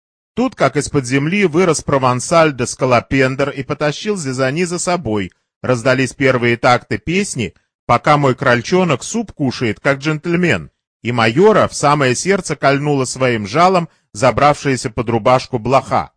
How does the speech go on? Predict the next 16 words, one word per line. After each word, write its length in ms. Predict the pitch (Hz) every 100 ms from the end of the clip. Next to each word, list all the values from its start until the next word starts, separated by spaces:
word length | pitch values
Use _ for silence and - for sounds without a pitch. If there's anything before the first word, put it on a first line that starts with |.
| _ _ _ -
Провансаль, 640 | 117 110 107 - 214 208 - _ -
по 60 |
нему 240 | 143 151 175
нельзя 380 | 180 196 214 143
было 220 | 123 120
догадаться, 580 | 127 135 135 127 - 120
что 220 | - 131
он 100 | 131
лишь 200 | 127 147
неделю 420 | 139 131 139 127
назад – 440 | 135 139 139 - _ _ _
в 60 | -
первый 320 | 143 131 139
раз 220 | 143 123
встретил 440 | - 135 127 127 110
Зизани 560 | 113 107 113 143 190